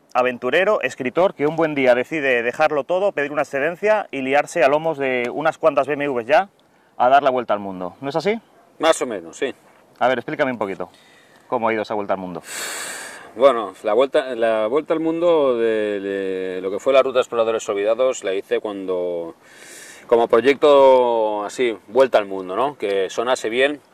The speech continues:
Speaker 2: cuando llevaba ya en esto, pues, casi cuatro años y más de sesenta países.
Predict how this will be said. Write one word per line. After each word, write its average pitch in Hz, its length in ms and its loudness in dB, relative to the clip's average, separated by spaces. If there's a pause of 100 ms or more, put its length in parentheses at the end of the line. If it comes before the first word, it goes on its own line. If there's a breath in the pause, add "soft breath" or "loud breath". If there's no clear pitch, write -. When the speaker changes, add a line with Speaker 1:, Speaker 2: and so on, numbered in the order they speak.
(120)
Speaker 2:
cuando 98 180 -6
llevaba 123 320 6
ya 123 300 4
en 120 80 -6
esto, 127 440 2
pues, 98 280 -6
casi - 240 -4
cuatro 104 280 2
años 123 460 0
y 98 80 -6
más 104 160 -2
de 104 80 -6
sesenta - 400 -6
países. 92 600 -8